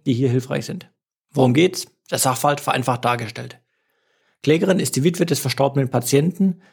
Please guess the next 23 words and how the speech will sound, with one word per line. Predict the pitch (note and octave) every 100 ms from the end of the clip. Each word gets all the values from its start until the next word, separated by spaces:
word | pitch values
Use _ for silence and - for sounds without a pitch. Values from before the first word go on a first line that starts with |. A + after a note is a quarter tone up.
| -
die | D3
das | C#3 -
Krankenhaus | C3+ D3+ G3 D#3 E3 D#3
und | - - G#3+ A3+
den | F#3
behandelnden | C3 C#3+ E3 D3+ D#3+
Urologen | C#3+ B2+ C#3 F3 F3+ E3+ _ -
auf | C3+
ein | C3 -
angemessenes | D3 G3 F#3 D3 C3 B2+
Schmerzensgeld | - D3 F3 E3+ - E3 D#3+
von | B2+
mindestens | C3+ F#3+ F#3 F3 D#3+
fünfundzwanzigtausend | - F#3 F#3 E3+ D3+ C#3 C3+ B2+ A#2+ B2+
Euro | - D#3+ D#3+ E3+ E3 _ _ _ _
sowie | - D3+
einen | E3+ C3+ B2+
Schadensersatz | C3+ D3+ E3 E3 D3+ D3+
von | C3+
rund | C3 E3+ E3+
zweihundertachtzigtausend | C#3+ D3 D3 C3+ B2+ C3+ C3 C3 -
Euro | C#3 B2+
verklagt. | A#2+ B2 A#2 A2+ -